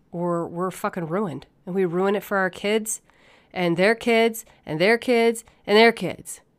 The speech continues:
Unless they kill us all off first, because that's what they would prefer to do. I mean, you know, this whole sads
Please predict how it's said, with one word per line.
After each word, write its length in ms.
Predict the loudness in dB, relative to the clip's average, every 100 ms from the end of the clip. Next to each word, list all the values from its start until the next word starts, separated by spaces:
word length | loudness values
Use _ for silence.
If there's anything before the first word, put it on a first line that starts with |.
| _ _ _ _ _ _ _
Unless 220 | 0 0
they 120 | 0 -4
kill 380 | -4 -2 0
us 120 | 0 0
all 200 | 2 4
off 220 | 4 2
first, 360 | -6 -8 -8
because 240 | -8 -4 0
that's 200 | 0 -2
what 120 | -4
they 100 | -2
would 160 | -2 -4
prefer 400 | -10 -4 -2 -2
to 140 | -4
do. 320 | -10 -12 -14 _ _ _ _ _ _ _ _ _ _ -10
I 80 | -2
mean, 400 | 0 0 -2 -6 -12 _ _ _ _ _ _ _ _ _ _ _ _
you 140 | 0 2
know, 280 | 4 2 -4
this 220 | -8 -8
whole 340 | -4 -2 -2 -4 -14 _ _
sads 800 | -6 -4 -2 0 0 0 -4